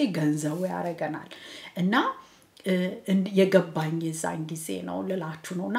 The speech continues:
ምል-፣ ምልክት ይከተላቸዋል።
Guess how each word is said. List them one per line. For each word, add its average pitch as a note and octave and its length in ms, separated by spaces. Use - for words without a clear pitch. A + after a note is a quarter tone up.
ምል-፣ F#3+ 220
ምልክት F#3 720
ይከተላቸዋል። - 1080